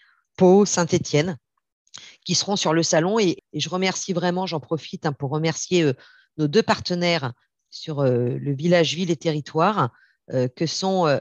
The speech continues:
Centre-Ville en Mouvement et, euh, le Club des managers de Centre-Ville, qui, en plus, euh, de relayer, euh, euh, Franchise Expo Paris auprès de leurs, euh, adhérents, vont animer, euh, des sessions de contenu, justement, euh,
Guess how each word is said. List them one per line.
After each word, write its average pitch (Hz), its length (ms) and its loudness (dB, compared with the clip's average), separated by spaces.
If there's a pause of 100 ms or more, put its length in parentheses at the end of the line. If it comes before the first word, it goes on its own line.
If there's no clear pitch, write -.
Centre-Ville 180 540 -2
en 156 80 0
Mouvement 151 440 -4 (460)
et, 160 200 4
euh, 151 60 4
le 143 140 0
Club 196 220 -4
des 170 100 -2
managers 160 380 -2
de - 60 -16
Centre-Ville, 160 640 -2 (420)
qui, - 180 0
en 190 160 0
plus, - 420 -6
euh, 147 340 0
de 135 260 -14
relayer, 185 640 6
euh, 139 160 4 (400)
euh, 139 60 -2
Franchise 165 340 -4
Expo 165 240 -4
Paris 160 320 2
auprès 151 280 -2
de 135 100 -2
leurs, 127 300 0
euh, 113 80 -6 (100)
adhérents, 156 480 0 (260)
vont 165 200 -2
animer, 175 500 -2
euh, 147 160 0
des 143 120 -8
sessions 180 340 -8
de 175 100 -10
contenu, 175 480 -6
justement, 151 640 0
euh, 165 80 4